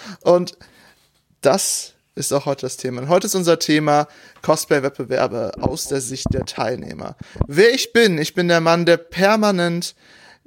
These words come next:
die Reihenfolge des Podcasts durcheinander bringt. Ich bin Juri, euer Moderator. Und somit habe ich den kompletten Anfang mal gemixt und ich hoffe, es hat euch gefallen. Aber ich bin natürlich nicht alleine, denn um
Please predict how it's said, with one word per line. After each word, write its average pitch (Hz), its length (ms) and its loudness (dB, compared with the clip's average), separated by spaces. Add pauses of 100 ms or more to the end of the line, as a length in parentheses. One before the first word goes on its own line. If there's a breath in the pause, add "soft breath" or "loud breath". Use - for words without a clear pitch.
(140)
die 147 280 0
Reihenfolge 151 500 4
des 139 160 -2
Podcasts 139 400 -2
durcheinander 131 480 -4
bringt. 127 380 -6
Ich 127 140 -10
bin 135 140 -6
Juri, 135 240 -6
euer 123 200 -2
Moderator. 131 680 -2 (360 loud breath)
Und 151 240 0 (100)
somit 196 440 2
habe 160 140 2
ich 160 80 -6
den 156 160 -8
kompletten 147 480 -2
Anfang 143 300 0
mal 135 160 -2
gemixt 156 400 2
und 151 80 -2
ich 143 140 -2
hoffe, 143 160 4
es 143 100 -4
hat 135 100 -4
euch 127 120 -6
gefallen. 139 440 -2 (340 loud breath)
Aber 208 200 6
ich 254 140 2
bin 208 100 0
natürlich 196 400 0
nicht 160 140 -4
alleine, 143 500 2 (400 loud breath)
denn 170 500 2 (300)
um 165 400 0